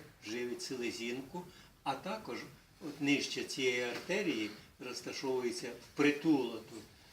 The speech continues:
підшлункова залоза. І до неї отак гілочки повинні бути, маленькі гілочки багато. Значить, і підшлункову залозу живить селезінкова артерія. Так? Друга гілка, ось вона,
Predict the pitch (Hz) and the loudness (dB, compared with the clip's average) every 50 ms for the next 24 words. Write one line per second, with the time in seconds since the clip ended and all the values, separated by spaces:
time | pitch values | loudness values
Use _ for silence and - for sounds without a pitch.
0 | - - - - - - - 143 - - - 151 139 135 135 135 160 165 175 175 | -20 -20 -20 -20 -18 -12 -10 -6 -6 -4 -2 0 0 0 2 4 4 4 4 4
1 | 175 156 - 160 151 127 117 113 113 107 98 110 113 - - - 147 - 120 123 | 4 2 4 4 4 4 4 2 0 -4 -6 -6 -8 -8 -8 -8 -10 -8 -6 -6
2 | 120 135 156 180 180 170 143 - - 143 143 139 - 127 135 127 120 120 117 - | -4 -2 -2 0 0 -2 -2 -2 -2 -2 -2 -2 -2 -2 -2 0 0 -2 -4 -6
3 | - - 123 117 135 127 120 120 117 117 117 117 110 113 113 110 - 117 117 120 | -6 -8 -8 -8 -8 -8 -6 -6 -6 -6 -6 -8 -8 -8 -8 -8 -10 -10 -10 -8
4 | 120 123 131 151 170 165 - - 143 113 117 123 120 117 113 - - - - - | -8 -6 -6 -6 -6 -6 -6 -6 -6 -4 -4 -6 -6 -6 -6 -8 -8 -8 -6 -8
5 | - 104 110 110 113 127 - - - - - - - - - - - - - - | -6 -6 -8 -8 -10 -12 -16 -20 -20 -20 -20 -20 -20 -20 -20 -20 -20 -20 -20 -20
6 | - - - - _ - _ - - - - - - - - - _ - - 131 | -20 -20 -20 -20 _ -20 _ -20 -20 -20 -20 -20 -20 -20 -20 -20 _ -20 -18 -18
7 | - - - - - 135 135 - 160 147 - - 147 139 135 131 131 123 120 117 | -16 -16 -16 -12 -10 -10 -8 -8 -8 -8 -8 -8 -8 -8 -8 -8 -6 -4 -4 -4
8 | 117 110 101 110 110 107 107 110 104 95 110 101 95 113 117 113 110 110 107 - | -4 -4 -4 -4 -4 -4 -4 -6 -8 -8 -10 -8 -6 -4 -2 -2 -2 -4 -6 -10
9 | - - - - - 131 113 110 104 107 117 113 110 - - 117 110 107 107 110 | -16 -18 -16 -12 -8 -8 -6 -6 -6 -6 -6 -6 -8 -8 -10 -10 -10 -10 -12 -16
10 | - - - 120 110 110 113 - - - - - - - - - - - - - | -16 -16 -14 -14 -14 -14 -16 -18 -20 -20 -20 -20 -20 -20 -20 -20 -18 -18 -18 -18
11 | - - - - - 262 135 - - - - - - - - - - - - - | -18 -20 -18 -14 -14 -14 -14 -14 -18 -20 -20 -20 -20 -20 -20 -20 -20 -20 -20 -20
12 | - _ _ - - - - 135 151 165 170 170 143 143 135 135 135 131 120 - | -20 _ _ -20 -20 -10 -2 2 4 6 6 6 4 2 2 2 2 2 0 0
13 | - 131 120 120 123 120 - - - 120 110 110 - - | -2 -2 0 0 0 0 -2 -4 -6 -8 -8 -8 -10 -12